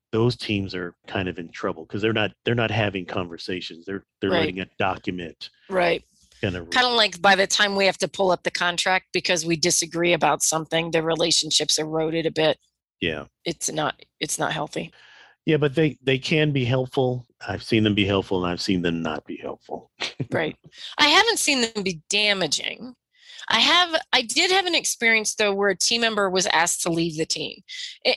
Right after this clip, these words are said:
Speaker 2: and it wasn't really about the working agreement. It was about, so it was a dev team, and we had a working agreement that we wouldn't rewrite each other's code. And the fact that you had to have that working agreement <laughs> tells you something about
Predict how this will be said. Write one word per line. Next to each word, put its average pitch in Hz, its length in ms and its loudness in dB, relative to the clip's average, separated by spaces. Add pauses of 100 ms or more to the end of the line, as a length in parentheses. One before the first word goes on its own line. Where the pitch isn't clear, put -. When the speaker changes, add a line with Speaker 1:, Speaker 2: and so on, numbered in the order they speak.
Speaker 2:
and 311 140 4
it - 80 2
wasn't 381 240 2
really 277 200 2
about 175 380 0
the 185 100 0
working 185 380 -2
agreement. 240 480 0
It 214 80 4
was 202 160 2
about, 202 420 2
so 240 280 -2
it 294 100 0
was 262 160 2
a 254 80 4
dev 190 280 4
team, 185 440 -2 (680)
and 226 440 4 (360)
we 233 240 2
had 240 220 4
a 214 60 2
working 208 440 0
agreement 196 460 0
that 170 140 2
we 190 120 4
wouldn't 185 360 2
rewrite 190 360 4
each 196 260 2
other's 185 260 2
code. 269 320 4
And 214 120 2
the 196 60 2
fact 190 260 2
that 208 120 2
you 190 120 0
had 190 200 2
to 185 60 2
have 175 160 -2
that 170 160 2
working 180 300 0
agreement 185 320 2
<laughs> - 100 0
tells 240 200 6
you 226 80 0
something 214 440 2
about 180 340 6